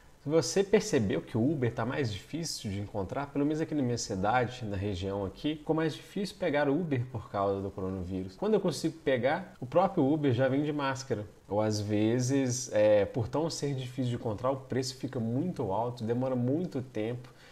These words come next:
Enfim, diminuiu bastante as corridas. O coronavírus aí acabou com o pessoal que trabalha autônomo, né? Que trabalha com os aplicativos. Terceiro, o iFood. Hum, ou então o Rappi,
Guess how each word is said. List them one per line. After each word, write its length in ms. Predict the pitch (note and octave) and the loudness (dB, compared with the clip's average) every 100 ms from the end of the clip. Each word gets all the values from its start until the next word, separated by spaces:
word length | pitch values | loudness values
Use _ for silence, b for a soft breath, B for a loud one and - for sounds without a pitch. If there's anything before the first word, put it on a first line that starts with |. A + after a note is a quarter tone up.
| B B - | B B -6
Enfim, 380 | F3+ - A2 G2+ | -6 -2 -2 0
diminuiu 340 | A2+ B2 B2+ | 0 0 0
bastante 480 | B2+ B2 B2 C3+ C3+ | 0 -2 -2 -4 -4
as 100 | B2+ | -4
corridas. 600 | - F#2+ G#2+ A2+ A2+ - - | -6 -4 -2 -2 -6 -14 -2
O 20 | |
coronavírus 720 | F3 E3 F3+ D3+ C3+ E3+ F3+ | 2 2 2 0 0 0 0
aí 120 | A#2+ | -2
acabou 420 | B2+ - D#3 A2 C#3 | -4 -4 -2 -2 -4
com 120 | D3 | -6
o 40 | |
pessoal 400 | C#3+ - - G2+ | -8 -8 -6 -6
que 80 | A2+ | -6
trabalha 380 | - F2 E2+ G2+ | -8 -6 -6 -4
autônomo, 580 | G2 G#2 A2 G#2 F#2 F#2+ | -4 -2 0 0 -4 -6
né? 220 | A2+ A#2+ | -6 -8
Que 60 | - | -10
trabalha 440 | F2+ E2+ F#2 F#2 | -12 -8 -6 -6
com 100 | F#2 | -4
os 80 | G#2+ | -4
aplicativos. 800 | G#2 - G#2+ G2 - F2 F#2 - - B B B B B - | -4 -4 -8 -8 -8 -8 -8 -16 -20 B B B B B -8
Terceiro, 640 | - G#3 G3+ - D#3 E3 - B B B B | 2 2 2 -2 0 0 -6 B B B B
o 80 | C#3+ | -2
iFood. 760 | E3+ - - F#3 D#3 A2+ F2+ G2 - - - | -2 -4 -2 0 0 -2 -4 -6 -16 -20 -12
Hum, 800 | C3 D3+ D#3 D3+ D3 D3 C#3+ C#3 C#3+ | -6 -4 -4 -4 -4 -6 -8 -6 -2
ou 100 | C3 | 0
então 280 | B2+ C#3 | 0 0
o 20 | A2+ | -2
Rappi, 720 | E2 G2+ A#2+ B2 - A#2 | -2 0 0 0 -2 -4